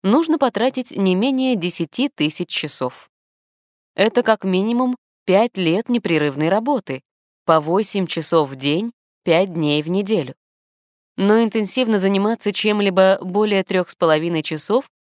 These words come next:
крайне сложно. Наступает физическое и психологическая усталость, внимание рассеивается.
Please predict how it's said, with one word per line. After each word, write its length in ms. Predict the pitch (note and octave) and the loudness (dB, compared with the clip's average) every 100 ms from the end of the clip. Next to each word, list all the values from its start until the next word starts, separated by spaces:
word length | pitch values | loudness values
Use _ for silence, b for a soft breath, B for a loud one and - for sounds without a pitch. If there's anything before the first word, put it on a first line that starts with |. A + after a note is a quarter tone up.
| _ | _
крайне 400 | - E3 D3+ F#3+ | 2 2 2 -4
сложно. 540 | - D4 C#4 C#3 C3+ C#3+ _ _ _ - | -4 -2 -2 -2 -8 -12 _ _ _ -2
Наступает 580 | F3 - D#3+ F3+ F#3 - | -2 -2 0 2 2 0
физическое 840 | - D3 D3+ G3 A#3+ - B3 B3 b b | -4 -2 -2 -2 -4 0 0 -2 b b
и 120 | F3 | -4
психологическая 920 | G3+ A#3+ B3 A3+ F3 D3+ F3+ - G3 | -2 -2 2 2 2 0 -6 -2 -2
усталость, 720 | G3 A3 - C#4 B3 C3+ - - _ - | -2 -2 -2 -2 -2 -4 -8 -16 _ -8
внимание 680 | E3 F3+ E3 C#3+ C#3 D3+ | -2 2 2 2 0 -2
рассеивается. 840 | F#3 G3+ - C4 D#3+ C3+ - - | -2 -4 -4 -2 -2 -4 -2 -4